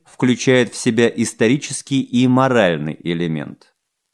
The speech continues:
Однако для определенной страны и для определенного периода объем и состав необходимых для рабочего жизненных средств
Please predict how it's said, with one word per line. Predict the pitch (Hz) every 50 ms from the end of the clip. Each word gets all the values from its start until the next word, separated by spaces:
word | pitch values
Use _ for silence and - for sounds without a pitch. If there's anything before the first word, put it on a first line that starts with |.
| _ _
Однако | 80 80 82 71 87 101 113 131 131 - - 123
для | 104 95 107 110 117 120
определенной | 113 104 117 110 104 110 113 117 131 131 127 120 113 113 104
страны | - - - 113 107 107 117 127 131 123
и | - - - 107
для | 98 98 107 110 113 113
определенного | 104 - 113 113 101 120 117 120 127 123 117 110 107 104 101
периода | 92 - - 120 143 185 190 143 87 - - - - _ _ _ _ _ _
объем | - 95 104 104 120 139 185 196 196 180
и | - 127 127
состав | - - 135 123 - - - 156 151 143 - - -
необходимых | 120 131 131 127 110 - - 131 131 123 131 135 127 113 101 98 101
для | 90 107 107
рабочего | 110 113 110 113 107 - - - 98 98 95
жизненных | 90 113 113 98 101 95 92 92 90
средств | - - 135 165 175 - - - -